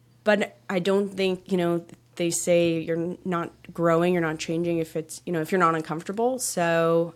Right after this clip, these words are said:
I'm kinda leaning into that. And that's what I had to do through my personal development stuff, you know, and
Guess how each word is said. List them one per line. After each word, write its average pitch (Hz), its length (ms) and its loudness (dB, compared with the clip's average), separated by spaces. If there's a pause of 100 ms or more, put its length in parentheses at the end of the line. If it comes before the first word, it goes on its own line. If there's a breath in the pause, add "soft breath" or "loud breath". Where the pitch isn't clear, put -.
I'm - 60 -20
kinda 214 260 -4
leaning 180 300 0
into 175 140 0
that. 165 240 2
And 220 140 2
that's 320 180 4
what 247 120 4
I - 20 6
had 180 160 2
to 185 80 -4
do 170 180 -2
through 160 380 -2 (340 loud breath)
my 175 60 0
personal 165 400 -2
development 143 480 -4
stuff, - 560 -8
you 165 100 -8
know, 151 320 -4
and 143 240 -4